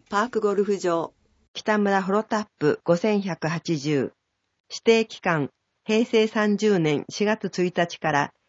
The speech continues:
平成三十五年三月三十一日まで。申し込み方法、七月六日木曜から八月七日月曜の間に、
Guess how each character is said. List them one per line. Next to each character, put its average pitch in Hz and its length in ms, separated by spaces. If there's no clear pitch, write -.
平 220 200
成 214 260
三 208 300
十 160 220
五 147 160
年 151 300
三 220 220
月 180 240
三 190 260
十 151 140
一 151 180
日 175 240
ま 160 160
で。 139 220
申 220 140
し - 100
込 220 120
み 214 120
方 214 260
法、 151 360
七 - 200
月 233 240
六 180 300
日 170 220
木 180 280
曜 214 220
か 160 140
ら 151 200
八 220 260
月 170 220
七 170 280
日 160 300
月 185 280
曜 226 180
の 156 160
間 160 320
に、 147 200